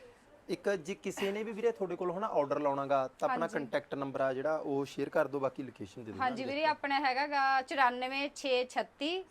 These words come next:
Speaker 2: ਬਾਹਠ ਚਾਰ ਸੌ ਬੱਤੀ। ਇਹ ਸਾਡਾ WhatsApp ਨੰਬਰ ਵੀ ਆ, ਕਾਲਿੰਗ ਵੀ ਜਦੋਂ ਮਰਜ਼ੀ ਕਰੋ, ਅਸੀਂ ਉਸੇ ਟਾਈਮ ਰਿਪਲਾਈ ਕਰਦੇ ਆ।
Speaker 1: ਤੇ
Speaker 2: ਤੇ
Speaker 1: ਜਿੰਨੇ ਵੀ ਪੇਜ ਨੇ Instagram ਜਾਂ YouTube ਦੇ ਉੱਪਰ, ਸੋਸ਼ਲ ਮੀਡੀਆ ਦੇ ਉੱਪਰ ਇਹਨਾਂ ਦੇ ਜੱਸੀ ਬੁਟੀਕ ਦੇ ਨਾਮ ਤੇ ਪੇਜ
Speaker 2: ਹਾਂਜੀ।
Speaker 1: ਨੇਗੇ।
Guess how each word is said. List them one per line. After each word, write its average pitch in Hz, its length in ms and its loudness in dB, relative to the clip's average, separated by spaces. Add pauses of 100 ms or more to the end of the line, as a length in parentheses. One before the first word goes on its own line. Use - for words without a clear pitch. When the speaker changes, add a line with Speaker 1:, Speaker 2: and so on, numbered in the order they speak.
(300)
Speaker 2:
ਬਾਹਠ 247 420 8
ਚਾਰ 262 300 6
ਸੌ 254 200 -4
ਬੱਤੀ। 202 460 -8 (360)
ਇਹ 302 120 2
ਸਾਡਾ 302 260 6
WhatsApp 262 420 4
ਨੰਬਰ 294 300 0
ਵੀ 320 200 -2
ਆ, 320 80 4
ਕਾਲਿੰਗ 254 460 4
ਵੀ 294 140 -2
ਜਦੋਂ 277 220 0
ਮਰਜ਼ੀ 254 340 2
ਕਰੋ, 269 240 0
ਅਸੀਂ 285 180 -4
ਉਸੇ 269 280 -4
ਟਾਈਮ 269 220 0
ਰਿਪਲਾਈ 240 400 0
ਕਰਦੇ 196 420 -6
ਆ। 302 120 -6 (880)
Speaker 1:
ਤੇ 151 60 0
Speaker 2:
ਤੇ 147 340 2 (220)
Speaker 1:
ਜਿੰਨੇ 160 340 0
ਵੀ 226 100 -4
ਪੇਜ 180 340 2
ਨੇ 180 240 -2
Instagram 165 560 2
ਜਾਂ 185 100 -2
YouTube 175 320 -6
ਦੇ 175 100 -4
ਉੱਪਰ, 156 380 0 (100)
ਸੋਸ਼ਲ 165 280 -6
ਮੀਡੀਆ 170 220 0
ਦੇ 185 80 0
ਉੱਪਰ 175 160 -6
ਇਹਨਾਂ 160 180 -4
ਦੇ 170 140 -4
ਜੱਸੀ 143 340 -6
ਬੁਟੀਕ 143 320 -8
ਦੇ 139 120 -8
ਨਾਮ 131 180 -4
ਤੇ 143 100 -12
ਪੇਜ 180 100 -4
Speaker 2:
ਹਾਂਜੀ। 147 220 0
Speaker 1:
ਨੇਗੇ। 143 340 -4